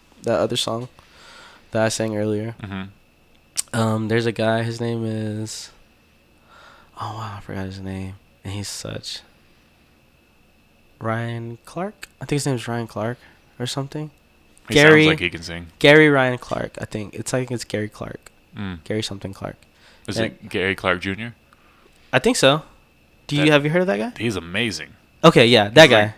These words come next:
Speaker 1: Yeah.
Speaker 2: a crazy guitar player.
Speaker 1: He was on, um, the Joe Rogan show
Speaker 2: Yeah,
Speaker 1: once.
Speaker 2: he's badass.
Speaker 1: Yeah. Okay, yeah, so that's him, Gary Clark Junior,
Speaker 2: Yeah.
Speaker 1: yeah. So I'm trying to play a song by him. Um,
Speaker 2: Damn.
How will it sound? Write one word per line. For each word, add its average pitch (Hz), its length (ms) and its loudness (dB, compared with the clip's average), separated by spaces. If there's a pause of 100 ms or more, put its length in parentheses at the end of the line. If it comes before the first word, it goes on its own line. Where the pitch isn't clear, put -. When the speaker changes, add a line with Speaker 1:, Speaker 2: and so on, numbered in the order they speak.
Speaker 1:
Yeah. 101 160 0
Speaker 2:
a 107 60 -4
crazy 107 420 -2
guitar 85 300 -2
player. 71 280 -6 (140)
Speaker 1:
He 175 120 10
was 208 220 12
on, 147 480 6
um, 113 440 0
the 117 100 0
Joe 117 200 0
Rogan 104 300 0
show 104 360 -4 (400)
Speaker 2:
Yeah, 92 180 -2
Speaker 1:
once. - 280 -12
Speaker 2:
he's 104 160 -8
badass. 87 520 -2 (140)
Speaker 1:
Yeah. 107 180 -8 (200)
Okay, 196 220 8
yeah, 131 180 8
so - 140 4
that's 151 200 6
him, 117 260 0
Gary 123 180 4
Clark 117 200 0
Junior, 95 260 -6
Speaker 2:
Yeah. 87 40 -2
Speaker 1:
yeah. 92 160 -4 (500)
So - 120 -4
I'm 120 40 0
trying 131 200 6
to 123 60 -2
play 123 120 4
a 123 40 4
song 117 420 0 (220)
by 110 140 0
him. 110 360 -4 (880)
Um, 101 340 -6
Speaker 2:
Damn. 101 480 -12